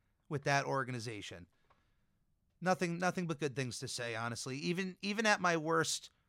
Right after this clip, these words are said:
moments where I thought, "Man, I could really quit this place," I'm glad I didn't. I'm glad I didn't. So I, I've had that Sergeant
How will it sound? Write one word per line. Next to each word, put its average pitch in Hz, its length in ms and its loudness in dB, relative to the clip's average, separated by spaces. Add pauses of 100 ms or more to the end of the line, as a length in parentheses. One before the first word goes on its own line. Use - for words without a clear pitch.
(260)
moments 139 760 2 (460)
where 147 180 4
I 143 140 8
thought, 139 340 2
"Man, 135 220 2
I 135 80 2
could 139 160 -4
really 131 220 0
quit 139 300 -6
this 143 160 -4
place," 143 520 -2
I'm 160 120 -4
glad 135 240 4
I 98 80 -2
didn't. 82 300 -12 (760)
I'm 127 160 -4
glad 107 240 -2
I 95 80 -6
didn't. 92 320 -12
So 120 320 -2 (580)
I, 185 200 8
I've 185 180 10
had 185 220 8
that 165 180 4
Sergeant 156 520 2